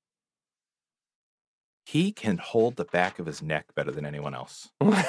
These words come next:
Speaker 1: He did it, like, six times this season.
Speaker 2: Oh,
Speaker 1: We got, like,
Speaker 2: man.
Speaker 1: six.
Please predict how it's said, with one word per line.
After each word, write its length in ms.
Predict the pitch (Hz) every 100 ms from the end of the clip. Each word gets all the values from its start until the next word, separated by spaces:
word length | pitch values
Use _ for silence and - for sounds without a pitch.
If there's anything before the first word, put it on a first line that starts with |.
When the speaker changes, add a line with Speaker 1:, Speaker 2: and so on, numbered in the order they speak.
| - - 831 880 906 932 855 932 807 906 - - -
Speaker 1:
He 80 |
did 100 | 185
it, 20 | 165
like, 180 | 107 -
six 480 | - 554 170 - -
times 400 | 170 160 170 -
this 200 | - -
season. 360 | 82 - 67 - _ - - -
Speaker 2:
Oh, 1000 | 427 440 349 294 - - 403 381 349 311
Speaker 1:
We 120 | 294
got, 160 | 220 196
like, 140 | 151
Speaker 2:
man. 80 | 139
Speaker 1:
six. 400 | 147 - 170 160